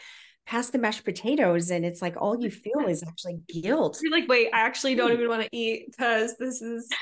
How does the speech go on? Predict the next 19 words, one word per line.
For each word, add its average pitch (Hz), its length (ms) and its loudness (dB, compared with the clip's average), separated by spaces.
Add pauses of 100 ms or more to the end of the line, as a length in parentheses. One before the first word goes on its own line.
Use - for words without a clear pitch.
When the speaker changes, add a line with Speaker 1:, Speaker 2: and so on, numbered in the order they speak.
(140)
Speaker 2:
disgusting 254 840 0
vibes." 220 800 2 (600)
Speaker 1:
Totally. 330 560 8
I 226 160 4
mean, 226 180 0
th-, - 120 -2
like, 220 260 6
I've 254 160 4
lost 294 320 2
my 311 140 4
appetite 208 640 0
because 226 440 0 (200)
I 311 220 4
feel 320 200 2
sick 262 280 0
to 269 100 -4
my 247 100 2
stomach 359 400 -2
because 262 240 0